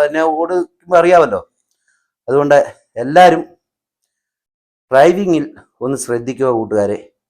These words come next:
കഴിഞ്ഞ ദിവസം എന്താണ്ട് നമ്മുടെ അതുമംകുളത്തെ അപ്പുറത്തെ അതുമംകുളം ഞള്ളൂരുള്ള ഒരു അച്ഛൻ്റെ വണ്ടിയിൽ നിന്ന് ഒരു അമ്മാമ്മ ബൈക്കിൽ നിന്ന് വീണ് മരിച്ചു. നാളെ എൻ്റെ അടക്കം. ഏ,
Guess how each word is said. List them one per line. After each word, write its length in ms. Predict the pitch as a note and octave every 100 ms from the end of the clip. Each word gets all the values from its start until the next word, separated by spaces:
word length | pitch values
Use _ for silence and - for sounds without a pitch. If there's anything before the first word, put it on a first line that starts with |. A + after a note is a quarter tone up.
| _ B2
കഴിഞ്ഞ 180 | C3+ C#3+
ദിവസം 180 | B2+ C#3
എന്താണ്ട് 240 | B2+ B2+ B2
നമ്മുടെ 200 | B2+ A#2+ G#2+
അതുമംകുളത്തെ 520 | A#2+ C3 C3 B2+ A#2+ - _ _ _ -
അപ്പുറത്തെ 360 | A2+ A#2 G#2+ G2+
അതുമംകുളം 420 | A#2+ C3 C3 B2+ A#2+ - _ _ _ C3
ഞള്ളൂരുള്ള 440 | B2+ C#3+ C3 B2 A#2+
ഒരു 80 | A#2+
അച്ഛൻ്റെ 400 | - B2 A2+ A2+ - _ _ _ _ _ _ A2+
വണ്ടിയിൽ 220 | A#2 B2
നിന്ന് 100 | B2
ഒരു 80 | A#2
അമ്മാമ്മ 340 | A2 B2+ B2 A2 - _ -
ബൈക്കിൽ 280 | G#2+ A2+ B2
നിന്ന് 120 | A2 G#2
വീണ് 140 | G#2 F#2+
മരിച്ചു. 300 | F#2 - - _ _ _ _ G#2
നാളെ 220 | A#2 A#2+ G2+
എൻ്റെ 160 | G2+ F#2
അടക്കം. 300 | F#2+ - - _ _ _ _ _ _ _ _ _ _ _
ഏ, 140 | G#2